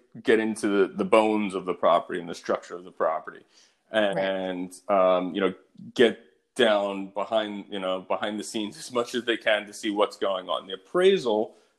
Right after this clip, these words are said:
Speaker 1: is a, a, an opinion of value by a licensed appraiser that is, uh, verifying the value of the property.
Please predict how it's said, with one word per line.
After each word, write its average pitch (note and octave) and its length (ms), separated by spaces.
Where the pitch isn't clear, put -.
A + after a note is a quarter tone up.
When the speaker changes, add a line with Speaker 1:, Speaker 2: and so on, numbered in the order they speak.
Speaker 1:
is A2 580
a, A2 440
a, G#2+ 80
an A2 100
opinion C#3 380
of B2 100
value F#2 520
by G2 160
a G2 80
licensed G2 480
appraiser F2+ 560
that G2+ 180
is, G2+ 280
uh, F2+ 380
verifying G#2 600
the G2 100
value G2+ 560
of F2 100
the F2 100
property. - 500